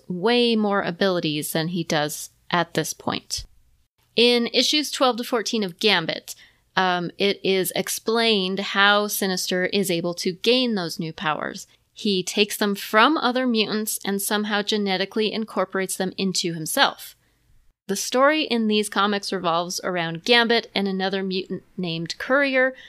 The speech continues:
traveling back to eighteen ninety-one. I didn't introduce Courier earlier 'cause I don't know a lot about him, but he is able to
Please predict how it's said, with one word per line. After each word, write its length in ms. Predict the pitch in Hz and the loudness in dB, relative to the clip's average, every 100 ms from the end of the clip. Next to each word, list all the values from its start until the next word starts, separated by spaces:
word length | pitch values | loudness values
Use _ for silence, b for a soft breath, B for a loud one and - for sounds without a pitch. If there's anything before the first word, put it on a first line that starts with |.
| B - | B -6
traveling 460 | 254 233 240 240 208 | 2 2 2 -2 2
back 300 | 180 185 - | 2 0 -4
to 260 | - 190 185 | -2 0 2
eighteen 440 | 202 - 202 190 | 0 0 -2 0
ninety-one. 720 | 185 180 180 175 170 - - - _ _ _ _ _ - | -2 -2 -2 -4 -4 -6 -8 -16 _ _ _ _ _ 2
I 80 | 240 | 4
didn't 200 | 285 262 | 2 2
introduce 560 | 254 254 240 240 226 | 0 2 0 0 -2
Courier 480 | - 233 214 214 202 | -2 0 2 0 0
earlier 520 | 208 214 214 208 208 208 | -2 0 2 2 2 0
'cause 140 | 208 | -2
I 100 | 202 | -2
don't 200 | 208 190 _ | -2 -4 _
know 320 | 190 202 202 | -4 -2 -2
a 40 | 202 | 0
lot 260 | 196 185 | 2 2
about 320 | 175 175 175 180 | 2 2 2 0
him, 300 | 180 180 - b b _ | -4 -6 -10 b b _
but 320 | 196 190 - | 2 4 2
he 420 | 220 254 277 277 277 | -4 -2 -2 0 0
is 280 | 226 226 - | -2 -2 -2
able 360 | 202 208 202 | -2 0 -2
to 380 | - - 190 | -2 0 0